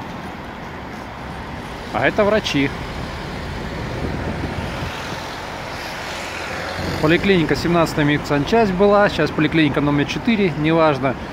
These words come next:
Учебная тревога пожарная. Всех больных, которые пришли,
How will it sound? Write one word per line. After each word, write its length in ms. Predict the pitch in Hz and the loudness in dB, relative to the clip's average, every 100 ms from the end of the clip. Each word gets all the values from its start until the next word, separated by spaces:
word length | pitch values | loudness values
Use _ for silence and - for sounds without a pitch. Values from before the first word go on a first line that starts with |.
| - - - | -10 -8 -4
Учебная 440 | 120 208 202 175 | 2 4 6 4
тревога 540 | 147 160 170 180 113 104 - - | 2 2 4 4 2 -2 -4 0
пожарная. 580 | 127 156 135 113 101 92 - - - - - - - | 4 4 2 0 -2 -4 -8 -8 -8 -8 -8 -8 -8
Всех 320 | - 185 196 - - 113 | 0 4 4 2 -4 4
больных, 440 | 139 160 220 226 - - - - - - - - - - | 4 6 4 2 -2 -10 -12 -10 -10 -10 -10 -8 -8 -4
которые 380 | 143 - 165 165 | -4 2 2 2
пришли, 520 | - 165 - 165 165 | 2 0 2 4 4